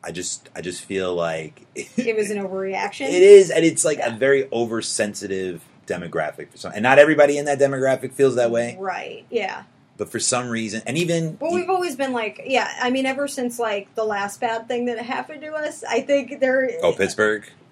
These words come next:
Speaker 2: No, I, I meant the Holocaust.
Speaker 1: Oh,
Speaker 2: I
Speaker 1: yeah.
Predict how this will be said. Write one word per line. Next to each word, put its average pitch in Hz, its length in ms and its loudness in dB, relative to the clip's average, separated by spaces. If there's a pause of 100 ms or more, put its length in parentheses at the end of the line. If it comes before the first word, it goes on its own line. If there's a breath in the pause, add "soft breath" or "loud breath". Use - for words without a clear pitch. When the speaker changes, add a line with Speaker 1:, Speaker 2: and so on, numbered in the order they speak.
(260)
Speaker 2:
No, 262 320 2
I, 226 160 -2
I 220 120 -4
meant 233 180 -4
the 190 60 -12
Holocaust. 185 600 -12
Speaker 1:
Oh, - 140 -6
Speaker 2:
I 302 100 0
Speaker 1:
yeah. 480 240 10